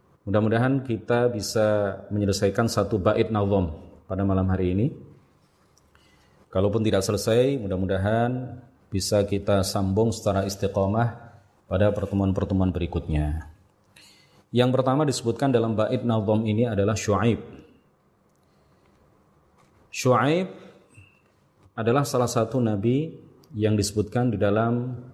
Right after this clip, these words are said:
Al-Quran. Allah Subhanahu wa taala berfirman, "Kadzdzaba ashabul aikatil mursalin idz qala lahum Syu'aibun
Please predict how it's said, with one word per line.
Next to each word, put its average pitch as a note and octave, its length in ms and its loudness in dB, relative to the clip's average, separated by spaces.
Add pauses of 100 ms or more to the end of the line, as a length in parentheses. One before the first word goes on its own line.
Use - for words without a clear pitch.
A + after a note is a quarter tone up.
Al-Quran. A#2+ 960 0
Allah A2 320 2
Subhanahu A2 640 0
wa G#2+ 160 4
taala G#2+ 320 2
berfirman, G#2 560 0 (640)
"Kadzdzaba A#2+ 640 2
ashabul A#2 880 0
aikatil A2 640 0
mursalin G#2 800 0
idz G#2+ 320 0
qala A#2 320 2
lahum A2 400 0
Syu'aibun A#2+ 880 0